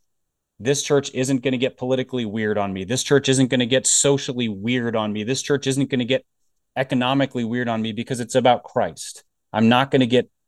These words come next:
hurt. There's not gonna be an agenda." And the unity has to be there. And, uh, if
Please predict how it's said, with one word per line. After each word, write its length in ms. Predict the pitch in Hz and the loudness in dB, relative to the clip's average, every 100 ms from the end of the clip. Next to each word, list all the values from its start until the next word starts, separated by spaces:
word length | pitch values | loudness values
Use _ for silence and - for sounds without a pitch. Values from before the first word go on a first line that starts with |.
| _ _ - | _ _ -4
hurt. 360 | - 151 147 | 4 4 2
There's 200 | 113 101 | -2 -2
not 200 | 117 120 | -2 -2
gonna 140 | 123 117 | -2 -2
be 100 | 110 | -2
an 80 | |
agenda." 680 | 101 92 123 120 120 117 110 _ _ _ _ _ _ _ _ - | -4 -4 0 2 2 2 0 _ _ _ _ _ _ _ _ -6
And 140 | 120 | -2
the 60 | 113 | 0
unity 380 | 120 135 120 110 | 2 2 0 -4
has 320 | 127 139 135 | -4 -4 -4
to 100 | 117 | -4
be 160 | 123 131 | -2 2
there. 280 | 123 110 - | 2 0 -2
And, 280 | 127 120 117 | -4 -2 0
uh, 280 | 117 113 - | 2 0 -4
if 160 | 127 | -12